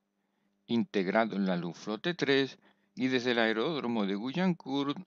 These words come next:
a veintiún kilómetros al suroeste de París, el grueso de la J G veintiséis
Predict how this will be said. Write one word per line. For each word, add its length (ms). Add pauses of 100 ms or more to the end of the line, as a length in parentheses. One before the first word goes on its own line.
(100)
a 100
veintiún 500
kilómetros 680
al 120
suroeste 540
de 120
París, 440 (520)
el 140
grueso 360
de 80
la 100
J 340
G 200
veintiséis 720